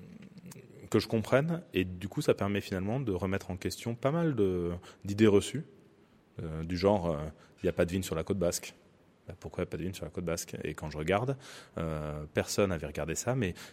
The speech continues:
finalement, euh, j'ai retrouvé qu'on avait autant de vignes qu'à Irouléguy, qui est maintenant le vignoble historique, mais qui est plutôt côté montagne. Euh, il y avait huit cents hectares de vignes sur la côte et huit cents hectares à I-, Irouléguy. Il reste plus que deux cents là-bas. Enfin,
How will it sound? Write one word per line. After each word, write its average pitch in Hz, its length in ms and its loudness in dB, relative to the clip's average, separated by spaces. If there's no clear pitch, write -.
finalement, 107 680 0
euh, 80 340 0
j'ai - 100 -4
retrouvé 95 400 -2
qu'on 80 320 -6
avait 80 180 0
autant 104 280 2
de 104 60 0
vignes 104 160 2
qu'à 87 120 0
Irouléguy, 87 500 2
qui 78 140 -8
est - 20 -6
maintenant 76 280 -8
le 80 40 -6
vignoble 80 300 -4
historique, 90 480 -6
mais - 80 -8
qui - 120 -4
est - 20 2
plutôt - 240 -4
côté 80 220 -2
montagne. 127 460 2
Euh, 78 140 0
il 82 80 2
y - 20 6
avait 85 140 4
huit 90 180 2
cents 92 200 0
hectares 87 220 0
de 85 60 -2
vignes 85 280 0
sur - 160 -4
la 78 100 -4
côte 135 260 2
et 90 40 4
huit 82 120 2
cents - 160 -2
hectares 80 240 -2
à 78 80 0
I-, 85 200 -2
Irouléguy. 101 440 2
Il 85 80 0
reste 82 220 -2
plus - 160 -6
que 87 80 2
deux 82 100 -2
cents 98 200 -4
là-bas. 101 280 0
Enfin, 82 340 0